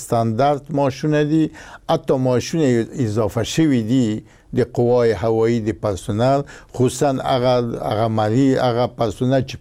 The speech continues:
پرواز کوي، که انجینر دی، که پیلوټ دی، دغو معاشونه حتی اضافه شوي دي، کم شوي نه دي. لاکن خوشبختانه په دا دوه زره څوارلسم کال کې قوای هوایي ته د رهبري د ستر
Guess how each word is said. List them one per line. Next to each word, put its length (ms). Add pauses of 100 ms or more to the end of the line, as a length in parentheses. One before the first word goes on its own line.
پرواز 600
کوي، 300 (460)
که 180
انجینر 560
دی، 140
که 140
پیلوټ 460
دی، 80 (100)
دغو 200 (100)
معاشونه 400 (140)
حتی 280
اضافه 360 (100)
شوي 300
دي، 100 (340)
کم 160
شوي 360
نه 220
دي. 100 (440)
لاکن 500
خوشبختانه 720
په 240
دا 100
دوه 320
زره 300
څوارلسم 580 (160)
کال 300 (100)
کې 160 (460)
قوای 420
هوایي 500 (120)
ته 120 (560)
د 20 (600)
رهبري 560
د 260
ستر 240